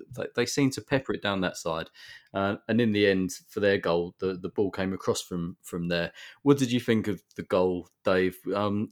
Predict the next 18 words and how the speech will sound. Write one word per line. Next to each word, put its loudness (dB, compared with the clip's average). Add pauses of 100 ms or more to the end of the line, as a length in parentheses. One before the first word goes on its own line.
Lloris 2
obviously -4 (180)
didn't, -4 (200)
um, -4
in -2
his -4
four -2
hundredth -4
appearance, -2
didn't -6
really -4
do -6
very -2
well 0
with -6
it, -6
did -6
he? -8